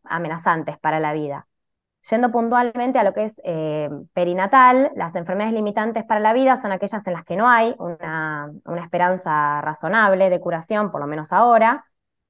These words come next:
Em, estos pueden ser, digamos, enfermedades que ya uno ya sabe que el bebé va a fallecer al poco tiempo de nacer o incluso dentro de la panza. Esto puede ser el caso de,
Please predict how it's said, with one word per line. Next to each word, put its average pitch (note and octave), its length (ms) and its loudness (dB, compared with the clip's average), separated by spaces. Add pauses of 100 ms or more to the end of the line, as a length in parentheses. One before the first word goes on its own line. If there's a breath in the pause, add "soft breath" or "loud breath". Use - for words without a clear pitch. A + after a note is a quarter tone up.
(260)
Em, F3+ 680 2 (360)
estos F#3+ 280 -6
pueden G3 260 6
ser, F#3+ 200 2
digamos, F3+ 260 0
enfermedades F3+ 540 0
que - 100 -8
ya F3 240 0
uno F#3 180 0
ya F3 160 -10
sabe F#3 240 2
que F#3+ 80 -4
el E3 80 -6
bebé E3+ 240 -4
va E3+ 160 2
a E3 40 -8
fallecer E3+ 480 -2
al F3 200 2 (160)
poco F#3 240 0
tiempo F3+ 260 0
de E3 80 -2
nacer G#3+ 440 0
o F3+ 60 -2
incluso F3 320 -6 (120)
dentro F3 260 -4
de E3+ 100 -6
la E3+ 140 -2
panza. A3+ 400 4
Esto F3 220 -10
puede E3+ 260 -2
ser E3+ 140 -4
el E3 140 -2
caso E3 340 -2
de, D3 580 -4